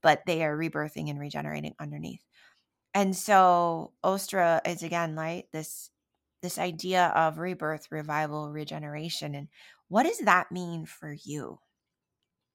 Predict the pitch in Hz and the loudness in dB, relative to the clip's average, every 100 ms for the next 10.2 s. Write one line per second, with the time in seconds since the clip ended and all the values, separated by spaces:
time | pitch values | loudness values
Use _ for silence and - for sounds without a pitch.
0 | - 165 190 208 185 - 165 160 160 156 | -2 0 2 -2 -4 -6 -8 -6 -8 -6
1 | 156 156 156 160 151 147 147 147 147 147 | -6 -8 -6 -4 -4 -6 -6 -8 -8 -8
2 | 143 147 147 143 147 147 143 - - - | -8 -10 -10 -10 -10 -10 -12 -14 -20 -20
3 | - 185 180 165 165 151 151 - 156 147 | -6 -4 -2 -2 -2 -4 -6 -8 -10 -8
4 | 160 156 - 160 156 _ - _ _ _ | -8 -6 -2 -2 -2 _ -20 _ _ _
5 | - - 190 185 180 190 254 170 151 185 | -10 -2 2 4 4 2 2 6 6 6
6 | 262 - 180 180 175 170 185 160 156 135 | 0 -6 -4 0 0 0 -2 0 6 8
7 | 143 160 - 160 160 165 175 196 185 175 | 8 6 0 -2 -2 -2 -2 -2 -4 -4
8 | 165 160 156 160 170 190 - 127 - - | -2 0 -2 -4 -6 -4 -2 -2 -2 -6
9 | 185 - - _ _ _ _ - 165 160 | -6 -10 -18 _ _ _ _ -4 -2 -2
10 | 160 | -4